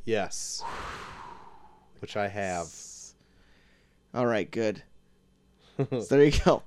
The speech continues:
Speaker 1: Watch. We'll try to watch it fucking Saturday or whatever it is, and it'll
Speaker 2: Yeah.
Speaker 1: be like, "Sorry, <laughs> no longer have it." Oh,
Speaker 2: Couldn't
Speaker 1: my
Speaker 2: even watch
Speaker 1: God.
Speaker 2: it for free without a pube on his prick.
Speaker 1: <laughs> Didn't even have a pube on his prick. <laughs>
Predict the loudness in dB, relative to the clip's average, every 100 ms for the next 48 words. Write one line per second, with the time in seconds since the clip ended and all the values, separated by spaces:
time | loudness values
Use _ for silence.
0 | 0 4 4 2 0 0 4 4 4 4
1 | 2 2 -10 -12 -20 -16 -10 -4 -4 -4
2 | -6 -2 0 2 2 2 2 2 2 2
3 | 2 0 0 0 0 0 -2 -6 -14 -20
4 | -20 _ -10 6 10 10 10 6 4 0
5 | -10 -10 -6 -2 8 10 12 12 12 12
6 | 12 12 12 10 10 6 -2 -6 -10 -12
7 | -12 -14 -16 -20 -20 -20 -20 -20 -4 6
8 | 10 12 12 10 8 8 6 6 10 12
9 | 12 10 10 12 12 10 6 8 10 10
10 | 10 6 8 10 12 10 6 6 8 8
11 | 6 6 6 8 10 12 12 12 12 10
12 | 8 6 10 12 12 12 6 0 12 12
13 | 12 12 6 4 6 6 6